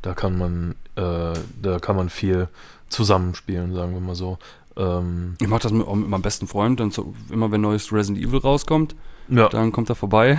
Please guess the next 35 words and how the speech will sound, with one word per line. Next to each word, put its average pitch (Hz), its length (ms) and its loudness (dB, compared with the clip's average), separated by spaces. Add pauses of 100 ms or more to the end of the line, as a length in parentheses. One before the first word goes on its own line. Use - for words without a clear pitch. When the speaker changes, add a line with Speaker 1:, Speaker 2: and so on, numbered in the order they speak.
Speaker 2:
<laughs> - 100 -2
und - 240 6
dann 131 240 8
Speaker 1:
<laughs> 143 180 6
Speaker 2:
zocken - 280 2
wir 113 60 2
das 113 220 2
durch. 113 380 2
Aber 101 160 4
dann 101 120 2
wechseln 107 360 2
wir 104 80 4
uns 104 120 0
immer 107 140 2
so 101 80 4
ein 101 60 4
bisschen - 220 -2
ab. - 200 -4
Da 92 140 -2
gibt's 92 180 -6
dann 95 240 0 (640)
die - 140 -18
Koop-Modus. 98 960 0 (120)
Speaker 1:
Hast 104 120 -8
du 107 40 -6
das 98 280 0
Speaker 2:
Ja. 113 60 -2
Speaker 1:
neue 110 240 4
Resident 107 360 2
Evil 107 180 -2
jetzt - 400 -4
schon 107 120 -4
mal 101 100 2
ausprobiert? 139 460 -4 (680)
Speaker 2:
Nee. 110 180 2